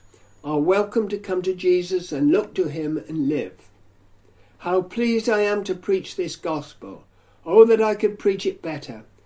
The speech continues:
I expect the Lord to go on saving great sinners by these words of mine, and this shall be to the praise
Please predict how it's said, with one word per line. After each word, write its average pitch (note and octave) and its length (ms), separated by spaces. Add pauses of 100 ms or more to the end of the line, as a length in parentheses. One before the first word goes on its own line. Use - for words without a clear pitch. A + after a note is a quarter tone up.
(240)
I C#3 80
expect F#3+ 420
the F3+ 80
Lord G#3 420
to F#3+ 120
go G#3+ 260
on G#3 180
saving G#3+ 560
great A#3 320
sinners C3+ 520
by D#3 240
these D#3 240
words F3 400
of C#3+ 80
mine, C#3 460 (360)
and E3+ 180
this A#3 120
shall G#3+ 240
be G3 220
to F3 120
the E3+ 120
praise F#3+ 640